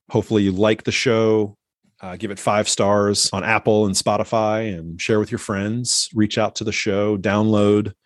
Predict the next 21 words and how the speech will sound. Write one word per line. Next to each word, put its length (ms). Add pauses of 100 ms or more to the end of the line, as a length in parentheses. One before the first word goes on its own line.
(120)
share. 540
We're 160
also 280
on 120
YouTube 460
if 120
you 80
wanna 320
watch 340
the 100
episodes, 760
or, 500 (340)
uh, 100
if 120
you 60
have 80
any 80
ideas, 320
please 280
reach 200
out. 240